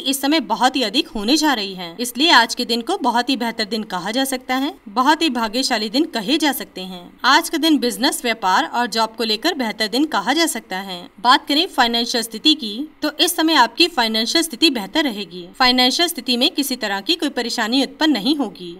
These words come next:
बात करें यदि उपाय की, तो आज आप गायत्री मंत्र का जाप करें और साथ ही भगवान गणेश को दूर्वा चढ़ाएं। ऐसा करने से आपके बिजनेस, व्यापार और अन्य कामों से संबंधित विघ्न बाधाओं का अंत होगा।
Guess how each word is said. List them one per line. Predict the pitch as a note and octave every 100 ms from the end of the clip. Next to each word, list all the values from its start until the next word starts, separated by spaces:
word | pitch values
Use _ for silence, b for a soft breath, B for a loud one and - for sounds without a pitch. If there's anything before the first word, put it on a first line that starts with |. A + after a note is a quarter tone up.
| G3+
बात | F#3+ A3+ B3
करें | C4+ G#4 G4
यदि | A3 A3
उपाय | G#3+ F#3+ G3 C4+
की, | D4 F4+ -
तो | C4
आज | - B3+ E4 C4
आप | C#4 A#3+
गायत्री | A3 A3 E4+
मंत्र | B3+ A3+ A3
का | A3 F#3
जाप | F#3+ A#3+
करें | - C4 F4+ -
और | C4+
साथ | C#4+ C#4 C#4+ E4+
ही |
भगवान | D4 C4+ G#3 A#3+
गणेश | C#4+ G#3+ G#3+ A3+
को | - D#4+
दूर्वा | A3+ G3+ B3
चढ़ाएं। | - B3 F#3+ E3+ D#3+ -
ऐसा | A3+ B3+ D#4+
करने | D4 A#3+ C4
से | C#4
आपके | A#3 G#3+ C4+
बिजनेस, | G#3+ A3 F3+ C4+ D#4
व्यापार | A3 G#3+ F#3+ G3 -
और | A#3+ B3+
अन्य | A3 A3 A3+ D4+
कामों | B3 G#3+ B3
से | D#4+ C#4+
संबंधित | A3+ G3 F#3+ F3+ G3 - -
विघ्न | C4+ D#4 C#4
बाधाओं | F#3 G#3+ G3 G3+ B3
का | C4
अंत | E4 G#3+ B3 C#4+
होगा। | C#4+ - F3+